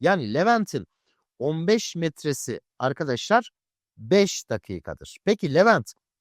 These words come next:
dakikada yüzde kaç harcıyordu? Yüzde dört. O zaman beş dakika çarpı yüzde dört, yüzde yirmisini kullanmış olur. Bakın bulduğunuz bilgiler size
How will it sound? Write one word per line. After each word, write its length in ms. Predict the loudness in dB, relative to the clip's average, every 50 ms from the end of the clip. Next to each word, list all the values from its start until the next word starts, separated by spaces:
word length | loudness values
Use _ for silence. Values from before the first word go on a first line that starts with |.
| _ _ -16
dakikada 720 | -4 -2 -2 -2 0 0 0 0 2 0 0 0 0 -2 _ _ _
yüzde 280 | -8 -8 -6 -2 -4 2
kaç 220 | 2 2 2 4
harcıyordu? 580 | 4 2 2 2 2 0 0 2 2 2 0 0 _ _ _ _ _ _ _ _ -4
Yüzde 400 | -2 -2 -2 0 0 0 0 0
dört. 280 | -4 -6 -8 _ -20 _ _ -4
O 80 | -2 -2
zaman 280 | 0 0 -2 -2 -4 _ _ _ _ _ _ _
beş 320 | 2 2 2 2 2 -2 -4
dakika 360 | -4 -4 -4 -6 -4 -4 -6
çarpı 400 | -2 2 2 2 2 0 -4 -8
yüzde 400 | -8 -8 -8 -4 -2 -2 0 2
dört, 320 | 4 4 4 4 _ -12 _ _ _ _ _ _ _ _
yüzde 560 | -4 -2 0 0 -2 0 2 4 4 4 4 0 _ _ _ _ _ -6
yirmisini 540 | -2 -2 -2 -2 -2 -8 -8 -10 -10 -10 -10
kullanmış 720 | -6 -2 0 2 2 0 0 -2 -4 -4 -4 -8 -12 -16 _ _ _ _ _
olur. 280 | -14 -14 -14 _ -20 -12 -2 -2
Bakın 240 | -2 0 0 -4 -6 _ _ _ _ _ _ _ _
bulduğunuz 720 | -6 -2 -2 -2 0 0 0 0 0 0 0 -2 -2 -4 -6
bilgiler 600 | -6 -6 -6 -6 -6 0 2 6 4 4 4 2 _ _ _
size 520 | -14 -14 -10 -10 -8 -2 0 0 0 -2